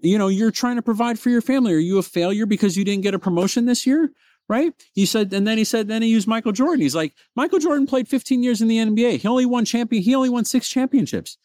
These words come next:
Is he a failure during those nine seasons? No, it's, he's not a failure during those <laughs> nine seasons, right?" And so he was adding perspective in such a unique and,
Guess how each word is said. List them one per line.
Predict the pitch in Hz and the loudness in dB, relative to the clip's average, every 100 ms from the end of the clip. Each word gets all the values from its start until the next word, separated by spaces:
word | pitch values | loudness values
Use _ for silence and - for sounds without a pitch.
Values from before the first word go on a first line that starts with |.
| _ _ - | _ _ -6
Is | 196 - | -4 0
he | 269 | 0
a | 262 | 0
failure | - 202 233 285 330 | -2 -2 -2 -4 -2
during | 220 233 | -2 0
those | 226 226 | 0 0
nine | 220 233 226 | 0 0 0
seasons? | - 254 311 311 | 2 2 2 2
No, | 302 359 453 480 202 | 2 2 2 2 2
it's, | 156 - | 0 -2
he's | 370 | -2
not | 359 277 | 0 -2
a | 190 | -2
failure | - 190 175 165 | -4 0 0 0
during | 175 170 165 | 2 2 2
those | 175 - | -2 -2
<laughs> | 202 - | -4 -2
nine | 220 - | -2 -4
seasons, | - 202 269 359 381 427 - - _ - - | -2 0 0 -4 -6 -8 -12 -16 _ -20 -12
right?" | 202 277 392 | -4 -2 0
And | 349 | -2
so | - 330 | 0 2
he | 285 | 4
was | 285 240 | 4 2
adding | - 233 294 240 | -4 0 0 2
perspective | 220 - - - 269 285 262 170 | -2 -4 -10 -6 -4 -2 -2 0
in | 180 | -2
such | - 262 247 | -2 -2 0
a | |
unique | 202 185 185 196 269 311 190 | 0 0 2 4 4 2 0
and, | 143 127 | 0 -2